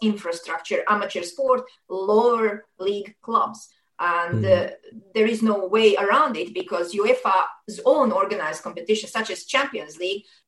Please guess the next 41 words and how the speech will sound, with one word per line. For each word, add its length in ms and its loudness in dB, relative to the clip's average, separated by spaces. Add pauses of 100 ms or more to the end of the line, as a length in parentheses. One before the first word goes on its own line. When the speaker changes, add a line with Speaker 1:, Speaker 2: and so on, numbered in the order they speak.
(220)
Speaker 1:
uh, 320 4 (340)
they 260 4
actually 460 -2
contribute 680 0
that 300 -2
solidarity 640 -2
payment. 480 -6 (220)
So 280 0
to 120 0
allow 600 6
on 160 0
the 80 2
market, 760 2 (380)
uh, 320 4
a 180 4
competing 680 -2
organization 840 0
which 180 -10
does 180 -2
not 220 0
have 260 0
to 60 -4
pay 240 -2
those 240 -2
solid-, 400 -2
would, 180 4
would 120 0
be 100 -2
discriminating 880 -4
against 420 -2
its 200 -14
own 240 2
competition. 600 -8
So 140 -16
that 200 -2
wouldn't 300 2
Speaker 2:
Mm-hmm. 360 -14
Speaker 1:
really 520 2
be 140 -8
an 120 -8
option. 380 -6